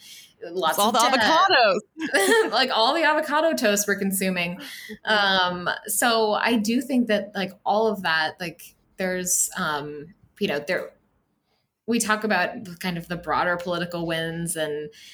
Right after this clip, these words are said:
Speaker 1: um, feminist, uh, ideals, but kind of, like, getting into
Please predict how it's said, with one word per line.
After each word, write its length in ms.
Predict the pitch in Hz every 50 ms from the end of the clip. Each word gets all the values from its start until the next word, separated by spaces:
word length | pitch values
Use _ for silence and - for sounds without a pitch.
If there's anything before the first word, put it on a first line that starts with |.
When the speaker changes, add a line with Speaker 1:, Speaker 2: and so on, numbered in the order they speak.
| - - _ _ _
Speaker 1:
um, 560 | 180 156 147 139 143 143 139 123 120 - - _ _ _
feminist, 800 | - - - 190 175 175 175 165 165 165 - - - - - - _ _ _
uh, 400 | 180 170 160 160 147 147 143 135 - _ -
ideals, 840 | 190 185 190 185 190 196 247 269 226 165 151 156 156 165 196 196 -
but 180 | - 202 180 -
kind 220 | 208 202 196 202
of, 80 | 208 196
like, 300 | 180 175 180 - - 185
getting 300 | 208 185 180 185 180 180
into 640 | 175 185 185 - - 185 175 170 165 165 165 165 160